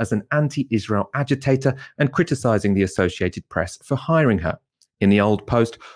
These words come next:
Wilder described Sheldon Adelson, the late Las Vegas businessman and staunch Israel supporter, as a naked mole rat-looking billionaire."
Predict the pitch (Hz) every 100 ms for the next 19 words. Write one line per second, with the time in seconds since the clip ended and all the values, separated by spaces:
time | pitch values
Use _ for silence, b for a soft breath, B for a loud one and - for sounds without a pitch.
0 | B 127 135 143 131 123 - 110 101 87
1 | - 107 101 98 - 139 131 98 - 104
2 | b b 107 107 131 104 95 - 90 82
3 | 87 - 135 135 131 120 104 98 - 151
4 | - - 90 92 87 - - 127 123 127
5 | 113 B B 110 110 120 143 139 123 107
6 | 123 147 110 107 - 107 - 98 101 -
7 | 117 117 87 78 73